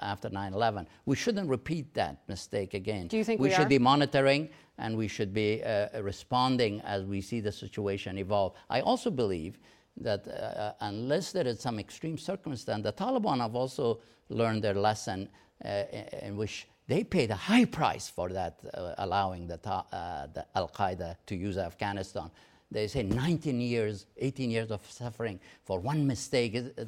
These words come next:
Speaker 1: that's what they <laughs> used to tell me. "Isn't that sufficient?"
Speaker 2: Pretty big mistake.
Speaker 1: A big mistake, big, uh, response. They got big punishment. But now, uh, they've committed not to,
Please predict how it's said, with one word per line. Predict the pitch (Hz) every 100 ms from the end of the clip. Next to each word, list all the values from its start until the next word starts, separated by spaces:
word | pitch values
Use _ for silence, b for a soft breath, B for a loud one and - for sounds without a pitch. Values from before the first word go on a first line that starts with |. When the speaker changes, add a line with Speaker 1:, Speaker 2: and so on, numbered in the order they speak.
| 143
Speaker 1:
that's | 185
what | 202 170
they | 196 214
<laughs> | -
used | 196 -
to |
tell | 156 160 156
me. | 156 120 b b
"Isn't | 127 143 143
that | 127 117
sufficient?" | 120 110 131 123
Speaker 2:
Pretty | -
big | 226
mistake. | 185 - 262 -
Speaker 1:
A | 139
big | 117 254 226
mistake, | 202 - - 156 156 - b 120 107
big, | 220 170 - -
uh, | 180 147 120
response. | 113 - - 110 - 107 - 104
They | 110
got | 107 107
big | 120 -
punishment. | - 120 107 - 98 82 113 b b b
But | - 143
now, | 156 185
uh, | - - 127 123 -
they've | 117 113 -
committed | 110 117 - 131
not | 117 139
to, | 165